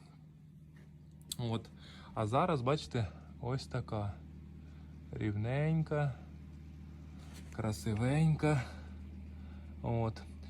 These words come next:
І дивіться, от якщо візьмемо, та, грибочок от росте,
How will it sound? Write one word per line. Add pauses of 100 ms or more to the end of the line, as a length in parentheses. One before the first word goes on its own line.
(500)
І
дивіться, (320)
от
якщо (1700)
візьмемо, (640)
та, (300)
грибочок
от
росте,